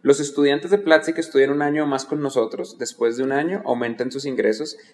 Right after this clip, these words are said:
entre un cincuenta y cuatro por ciento a un doscientos sesenta por ciento. O sea, duplican o triplican sus ingresos. La mitad de los estudiantes que nos pagan ganaban el mínimo o menos del mínimo. Eso significa que estos son estudiantes que tuvieron que sacrificar uno o dos meses de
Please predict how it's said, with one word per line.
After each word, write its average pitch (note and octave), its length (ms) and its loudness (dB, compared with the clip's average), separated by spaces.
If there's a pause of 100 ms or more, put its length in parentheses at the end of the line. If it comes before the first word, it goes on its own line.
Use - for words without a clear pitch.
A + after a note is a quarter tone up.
entre B2 260 -4
un A2+ 80 -4
cincuenta C3 420 -2
y A2+ 60 -2
cuatro A#2+ 380 0
por C3+ 140 -2
ciento B2 360 -4
a C#3 60 4
un A2+ 120 -2
doscientos A#2+ 600 -4
sesenta G2+ 320 -10
por - 160 -14
ciento. A2+ 320 -12
O - 500 -20
sea, - 160 0
duplican G#3+ 520 -4
o D#3+ 60 -2
triplican B2+ 540 -6
sus G#2 140 -12
ingresos. - 520 -8 (300)
La B2+ 240 6
mitad C3 420 0
de D3+ 40 2
los F3+ 100 -2
estudiantes C3+ 380 -8
que D#3 80 -8
nos C#3+ 160 -10
pagan D#3 600 -2
ganaban A#2 440 2
el C3 120 2
mínimo D#3 460 0
o - 140 -2
menos A#2 220 -2
del A#2+ 120 -2
mínimo. C#3+ 320 -2 (480)
Eso B2+ 180 -6
significa E3 880 -2
que - 60 0
estos C#3 180 0
son D3+ 120 0
estudiantes C#3+ 480 0
que D3+ 80 -8
tuvieron B2+ 240 -2
que C#3+ 80 -10
sacrificar C3+ 640 -6 (100)
uno F#3+ 260 0
o E3+ 80 0
dos B2+ 220 -2
meses C#3+ 360 -4
de D3+ 120 -2